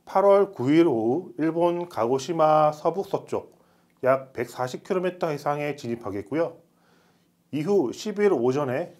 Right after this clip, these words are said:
경남 남해안 부근에 상륙하여 십 일 오후에는 대구 부근을 지나 북한으로 올라가겠습니다. 이어서 기압계 전망입니다. 일본 규슈 남쪽에 제육호 태풍 카눈이 위치하면서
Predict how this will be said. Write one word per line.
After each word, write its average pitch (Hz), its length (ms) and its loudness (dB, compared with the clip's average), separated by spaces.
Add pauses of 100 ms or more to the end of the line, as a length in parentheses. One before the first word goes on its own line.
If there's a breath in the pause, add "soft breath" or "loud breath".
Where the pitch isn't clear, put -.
경남 156 440 2
남해안 139 520 0
부근에 139 380 -4
상륙하여 151 800 -8 (480 soft breath)
십 196 300 -4
일 185 160 6
오후에는 131 680 0
대구 123 300 -2
부근을 113 340 -6
지나 101 480 -8
북한으로 165 640 0
올라가겠습니다. 123 840 -2 (640)
이어서 196 500 6
기압계 160 520 4
전망입니다. 117 800 -4 (920)
일본 196 480 2
규슈 139 320 0
남쪽에 131 720 2
제육호 131 480 -2
태풍 151 480 -2
카눈이 202 440 -2
위치하면서 123 680 -4